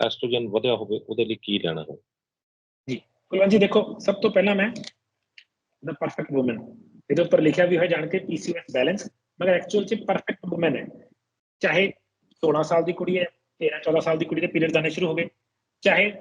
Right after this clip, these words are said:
Speaker 2: ਫਿਫਟੀ ਟੂ ਈਅਰ ਪਲੱਸ ਹੋ ਗਈ ਲੇਡੀ ਜਿਹਦੇ ਪੀਰੀਅਡਸ ਆਉਣੇ ਬੰਦ ਹੋ ਗਏ, ਉੱਧਰ ਵੀ
Speaker 1: ਹਾਰਮੋਨਲ
Speaker 2: ਆਪਾਂ ਨੇ
Speaker 1: ਬੈਲੈਂਸ ਹੋਏ ਚਾਹੇ,
Speaker 2: ਹਾਂਜੀ।
Speaker 1: ਚਾਹੇ ਹਾਰਮੋਨਲ ਇੰਬੈਲੈਂਸ, ਚਾਹੇ
Speaker 2: ਹਾਂ,
Speaker 1: ਹਾਰਮੋਨਲ
Speaker 2: ਚਾਹੇ
Speaker 1: ਇੰਬੈਲੈਂਸ
Speaker 2: ਹਾਰਮੋਨ
Speaker 1: ਹੋਵੇ।
Speaker 2: ਬੈਲੈਂਸ ਹੋਏ।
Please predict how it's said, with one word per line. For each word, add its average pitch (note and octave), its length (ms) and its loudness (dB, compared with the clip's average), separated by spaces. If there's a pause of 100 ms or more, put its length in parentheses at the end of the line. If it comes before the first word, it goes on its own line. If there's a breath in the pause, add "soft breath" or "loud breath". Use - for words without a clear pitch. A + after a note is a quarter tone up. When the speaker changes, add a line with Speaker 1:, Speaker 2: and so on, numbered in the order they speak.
(380)
Speaker 2:
ਫਿਫਟੀ G3+ 240 -2
ਟੂ G#3+ 220 -2
ਈਅਰ G#3 160 2
ਪਲੱਸ F#3+ 340 0
ਹੋ D#3 80 2
ਗਈ C3 120 -4
ਲੇਡੀ C#3 240 0
ਜਿਹਦੇ E3+ 220 0
ਪੀਰੀਅਡਸ E3 440 -4
ਆਉਣੇ D#3+ 140 0
ਬੰਦ C3+ 340 -4
ਹੋ G#2 140 -8
ਗਏ, F#2+ 140 -10 (380)
ਉੱਧਰ E3 260 4
ਵੀ F3+ 140 2
Speaker 1:
ਹਾਰਮੋਨਲ D#3+ 340 2
Speaker 2:
ਆਪਾਂ D#3+ 340 0
ਨੇ A3 80 0
Speaker 1:
ਬੈਲੈਂਸ - 40 -8
ਹੋਏ A#2+ 120 2
ਚਾਹੇ, A#2 300 -2
Speaker 2:
ਹਾਂਜੀ। - 800 -14
Speaker 1:
ਚਾਹੇ D#3 240 2
ਹਾਰਮੋਨਲ C#3 400 -4
ਇੰਬੈਲੈਂਸ, C3+ 420 -10
ਚਾਹੇ D3+ 160 2
Speaker 2:
ਹਾਂ, C3 140 0
Speaker 1:
ਹਾਰਮੋਨਲ D3+ 360 0
Speaker 2:
ਚਾਹੇ B3 120 2
Speaker 1:
ਇੰਬੈਲੈਂਸ G#3 220 0
Speaker 2:
ਹਾਰਮੋਨ A3 100 -4
Speaker 1:
ਹੋਵੇ। G#3 120 0
Speaker 2:
ਬੈਲੈਂਸ G#3+ 200 -4
ਹੋਏ। F3 100 -2